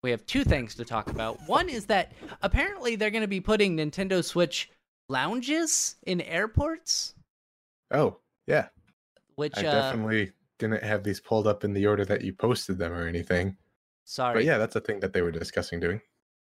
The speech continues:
Speaker 1: Yes, and, uh, you know, we, we spoke a couple weeks ago about a guy in Portland who made his own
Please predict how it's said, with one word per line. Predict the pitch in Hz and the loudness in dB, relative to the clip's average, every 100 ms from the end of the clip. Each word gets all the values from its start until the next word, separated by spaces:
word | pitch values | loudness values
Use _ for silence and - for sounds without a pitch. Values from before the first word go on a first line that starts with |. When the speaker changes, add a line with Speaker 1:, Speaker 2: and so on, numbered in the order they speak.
| - | -4
Speaker 1:
Yes, | 143 120 - - | -2 0 -4 -6
and, | 147 147 151 147 135 - | -2 0 0 -2 -8 -4
uh, | 139 139 135 127 _ _ 180 | 2 4 4 2 _ _ -2
you | 208 | 2
know, | 190 | 2
we, | 175 202 202 | 0 -6 -6
we | 180 | -6
spoke | 170 247 285 | 0 2 2
a | 269 | 0
couple | 196 151 135 | 0 0 0
weeks | 233 - | 0 0
ago | 151 127 117 | -2 0 0
about | 107 120 113 - | 0 -2 -2 -6
a | 135 | -6
guy | 147 160 | -2 -2
in | 131 | -4
Portland | - 202 190 135 | -4 -4 -4 -6
who | 143 | -4
made | 147 165 156 | 2 2 4
his | 175 147 - - | 2 0 -6 0
own | 160 240 190 127 127 | 4 6 4 0 -6